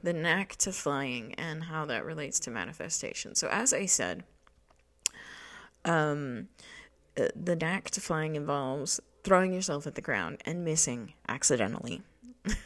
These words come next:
And the way that that actually plays out in life, the universe, and everything is that, uh, Arthur Dent, the, um, I guess, protagonist,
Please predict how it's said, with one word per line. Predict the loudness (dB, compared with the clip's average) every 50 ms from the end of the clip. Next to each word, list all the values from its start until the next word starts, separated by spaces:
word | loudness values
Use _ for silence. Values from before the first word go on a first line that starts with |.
| -8 -20 -20 -20 _ _ -14 -14 -12 -12 -12 -14 -14 -14 -14 -14 -14 -16 -16 -16 -18 -20 -20 _ _ 0
And | 2 2 2 2 4 4
the | 4 6
way | 6 6 6 6 6
that | 4 2 2
that | 4 4 4
actually | 4 4 2 2 0 0 0
plays | 0 -2 0 0 0 2 2 2 4
out | 4 6 4 4 2 0 2 2 2 2 2 0 -8 -8
in | -6 -4 -4 -4 -4 -4 -6 -8 -8 -8 -6
life, | -2 0 2 2 2 0 0 -4 -8 -6
the | -2 -2 0
universe, | 0 0 0 0 0 0 0 0 -2 -2
and | -2 -2 -4
everything | -4 -4 -4 -6 -6 -6 -8 -8 -8 -10 -12 -14 -16 -20 _ _ -20 -20 -20 -20 -20 -20 -20 -20 -20 -20 _ _ -6
is | -2 0 2 2 2 2 2 4 6 6 6 6 6 2 -4 -4
that, | -2 -2 0 0 0 -2 -2 -4 4 8 8 8 8 6 0 -4 _ -6
uh, | -4 -2 0 -2 -2 0 4 4
Arthur | 4 4 4 2 -2 0
Dent, | 0 0 0 0 -2 -4 -4 -4 -4 -4 -8 _ _ _ -10
the, | -8 -6 -4 -4 -2
um, | -2 -4 -4 -6 -8 -12 -14 -18 -20 _ _ _ _ _ _ _ _ _ _ _ _ _ _ _ _ _ _ _ _ _ _ _ _ _ _ _ _ _ _ _ _ _ _ _ _ _ _ _ _ -14 -8 -6
I | -2
guess, | 2 2 2 2
protagonist, | 2 0 -4 -4 -4 -4 -6 -8 -6 -6 -6 -6 -4 -4 -4 -2 2 4 6 8 8 8